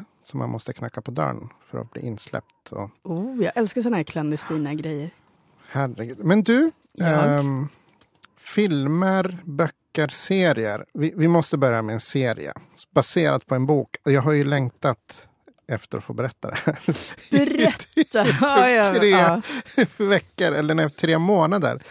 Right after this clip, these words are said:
Speaker 2: Det värsta är att jag har den här boken hemma, men jag har fortfarande inte läst den. Det är lite pinsamt.
Speaker 1: Vi pratar alltså om Kat-, La Catedral del Mar.
Speaker 2: Katedralen vid havet.
Speaker 1: Precis. Och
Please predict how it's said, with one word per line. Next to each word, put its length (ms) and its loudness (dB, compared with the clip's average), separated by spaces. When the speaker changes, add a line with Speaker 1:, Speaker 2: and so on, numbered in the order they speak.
Speaker 2:
Det 140 -2
värsta 260 0
är 80 4
att 80 0
jag 120 4
har 360 0
den 200 2
här 120 0
boken 520 -2
hemma, 320 2
men 120 2
jag 40 4
har 40 2
fortfarande 440 -2
inte 200 0
läst 400 -2
den. 160 -4
Det 80 0
är 40 -2
lite 200 -6
pinsamt. 580 -8
Speaker 1:
Vi 120 0
pratar 320 0
alltså 420 -6
om 300 -2
Kat-, 300 -6
La 180 2
Catedral 720 2
del 180 0
Mar. 520 -2
Speaker 2:
Katedralen 840 4
vid 100 4
havet. 520 0
Speaker 1:
Precis. 840 -10
Och 100 -8